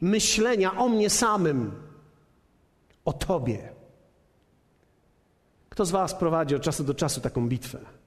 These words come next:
Że z jednej strony czujesz się tak, a z drugiej strony Słowo Boże mówi tak. Ta bitwa jest ciągła.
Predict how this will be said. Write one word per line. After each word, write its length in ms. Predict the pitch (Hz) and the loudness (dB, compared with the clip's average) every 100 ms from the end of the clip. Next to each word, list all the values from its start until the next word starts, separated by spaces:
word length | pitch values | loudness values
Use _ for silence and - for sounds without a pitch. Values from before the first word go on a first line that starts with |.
| _ _ - - | _ _ -20 -8
Że 100 | 135 | -2
z 60 | 139 | 0
jednej 240 | 180 226 | 2 2
strony 340 | 220 220 220 202 | 0 2 2 0
czujesz 280 | 233 202 170 | 2 0 0
się 220 | - 160 | 0 0
tak, 440 | 196 180 120 - - - - | 0 -2 -4 -8 -16 -10 -4
a 80 | 147 | -2
z 40 | |
drugiej 240 | 165 208 | 0 0
strony 320 | 196 196 202 190 | 0 0 0 2
Słowo 300 | - 208 190 | 0 0 0
Boże 240 | 190 185 | 0 2
mówi 220 | 180 165 | 0 0
tak. 460 | 165 180 104 - - _ _ _ _ _ - - - - | -2 -4 -4 -10 -20 _ _ _ _ _ -20 -20 -16 -4
Ta 160 | 208 226 | 0 2
bitwa 800 | 185 262 254 - 160 160 - - | 2 2 0 -2 0 0 -2 -2
jest 420 | 170 175 - - | 0 0 -2 -6
ciągła. 560 | - 208 185 147 120 | -2 2 2 2 0